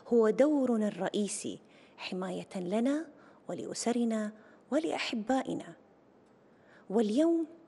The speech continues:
ثقافتنا هي درعنا المضاد وبداية العلاج بإذن الله، وبالتعاون يسلم الجميع. اللهم أدم على بلادنا الأمن والأمان،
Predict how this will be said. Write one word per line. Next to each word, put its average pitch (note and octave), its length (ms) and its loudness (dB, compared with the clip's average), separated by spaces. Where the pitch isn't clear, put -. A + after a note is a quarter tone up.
ثقافتنا A#3 760 -4
هي G#3+ 240 2
درعنا G#3+ 680 0
المضاد F#3+ 460 -2
وبداية A#3+ 680 2
العلاج F3 420 -4
بإذن E3+ 360 0
الله، C#3+ 260 -6
وبالتعاون A#3 800 -2
يسلم C4+ 340 0
الجميع. D3 420 -4
اللهم A3+ 540 2
أدم G#3+ 360 -2
على G3+ 200 0
بلادنا F#3+ 640 -4
الأمن G#3 400 0
والأمان، G3 640 -4